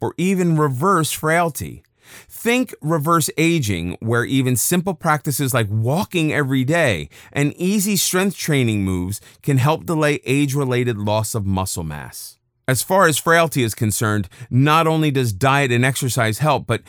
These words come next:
keeping the mind active and the attitude positive can be highly beneficial. One research study by Johns Hopkins regarding frailty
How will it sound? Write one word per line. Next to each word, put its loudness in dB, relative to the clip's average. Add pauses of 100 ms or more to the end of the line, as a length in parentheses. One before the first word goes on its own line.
(140)
keeping -2
the 2
mind 2
active -2
and 0
the -6
attitude -2
positive -2
can -2
be -4
highly -2
beneficial. -2 (260)
One 2
research 0
study 0
by 0
Johns 0
Hopkins -6 (100)
regarding 2
frailty -2